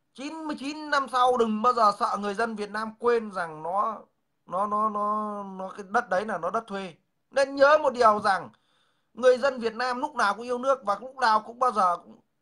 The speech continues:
giữ từng tấc đất từ thời gọi là sao? Từ thời của, của, của Hai Bà Trưng, Bà Triệu cho đến ngày hôm nay. Đã mất đi một tấc đất nào đâu mà cứ phải lo.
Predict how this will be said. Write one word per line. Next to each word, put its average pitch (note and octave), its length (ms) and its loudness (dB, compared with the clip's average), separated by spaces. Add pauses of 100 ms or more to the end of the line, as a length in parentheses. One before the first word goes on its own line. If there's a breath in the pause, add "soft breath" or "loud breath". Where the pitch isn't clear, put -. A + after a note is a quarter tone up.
(160)
giữ G3 160 -12 (140)
từng A3 340 -2
tấc C#4 180 -4
đất D4 240 0
từ G#3 260 -2
thời F3+ 360 2
gọi D#3 180 -8
là D3+ 200 -8
sao? F3+ 280 -8 (520 soft breath)
Từ F3 160 -8
thời D#3 340 0
của, A#2 420 -6 (360 soft breath)
của, C3+ 180 -4
của D#3 1300 -2
Hai G#3+ 160 -2
Bà E3+ 240 0
Trưng, A3 180 -8
Bà E3 100 2
Triệu D3+ 300 -10
cho F#3 120 -4
đến G3 160 -10
ngày D#3+ 160 -8
hôm D3+ 140 -14
nay. E3 180 -12 (260)
Đã C#4 160 -4
mất E4 240 2
đi C4+ 120 -12
một A3+ 220 -8
tấc C4 140 -4
đất B3+ 160 0
nào D3 200 -4
đâu D#3 240 -2 (380)
mà F3 180 -2
cứ G#3+ 120 -12
phải A#2 120 -10
lo. E3+ 380 -6